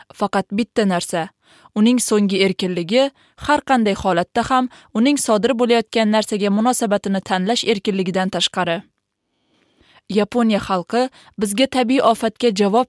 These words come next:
berish namunasini taqdim etdi. Ommaviy axborot vositalari kamtarlik va sabr toqatni haqiqatdan ham yapon xalqiga xos bo'lgan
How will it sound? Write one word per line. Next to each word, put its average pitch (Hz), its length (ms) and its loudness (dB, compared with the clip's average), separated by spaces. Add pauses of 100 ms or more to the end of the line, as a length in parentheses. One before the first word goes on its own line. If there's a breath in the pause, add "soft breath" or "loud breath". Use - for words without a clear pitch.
berish 226 280 2
namunasini 202 560 0
taqdim 190 440 -4
etdi. 180 440 -6 (680 soft breath)
Ommaviy 208 460 2
axborot 208 520 -2
vositalari 190 720 0 (380 loud breath)
kamtarlik 214 680 -2
va 214 100 2
sabr 190 320 -2
toqatni 196 580 -2 (360 soft breath)
haqiqatdan 240 760 -2
ham 254 200 0
yapon 220 340 -2
xalqiga 214 480 -4
xos 220 320 -2
bo'lgan 277 400 -2